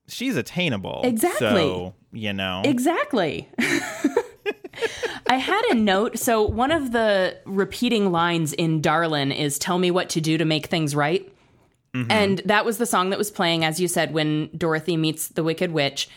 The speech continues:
Speaker 2: And she keeps apologizing for having killed the Wicked Witch of the East. And I just thought that was,
Speaker 1: Right.
Speaker 2: I thought that was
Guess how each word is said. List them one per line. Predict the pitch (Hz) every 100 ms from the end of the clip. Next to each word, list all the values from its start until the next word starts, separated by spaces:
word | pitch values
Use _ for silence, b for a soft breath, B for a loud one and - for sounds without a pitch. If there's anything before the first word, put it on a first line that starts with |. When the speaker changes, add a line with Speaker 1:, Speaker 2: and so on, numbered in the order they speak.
| B B B -
Speaker 2:
And | 185 170 160 160 156 -
she | - 196
keeps | 214 -
apologizing | 180 - 269 277 196 165 147 147 147 147 147 b b b
for | - 185 165 160 151 -
having | 185 180 170 160
killed | - 214 185 175 160
the | 175
Wicked | 170 170 156
Witch | 151
of | 147
the | 156
East. | - - - - - b b b
And | -
I | 262
just | 339
thought | 466 415
that | 311
was, | 269 220
Speaker 1:
Right. | 214 190
Speaker 2:
I | 262
thought | 415 453
that | 311 302
was | 269